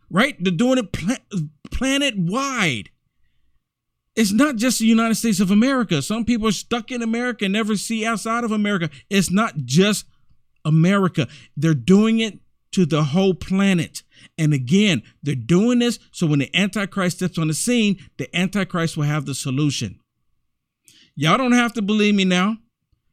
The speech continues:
And when y'all do believe me, some people are gonna forget that I even said it. If anything, it'd be like, you know what it'd be like? There was this, there was this black dude with dreadlocks, and I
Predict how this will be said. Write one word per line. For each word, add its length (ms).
And 160
when 120
y'all 160
do 220
believe 300
me, 100
some 220
people 240
are 20
gonna 140
forget 380
that 120
I 60
even 240
said 240
it. 180
If 220
anything, 440
it'd 320
be 120
like, 280
you 140
know 80
what 120
it'd 140
be 100
like? 340
There 140
was 140
this, 200
there 120
was 100
this 140
black 300
dude 180
with 100
dreadlocks, 500
and 100
I 60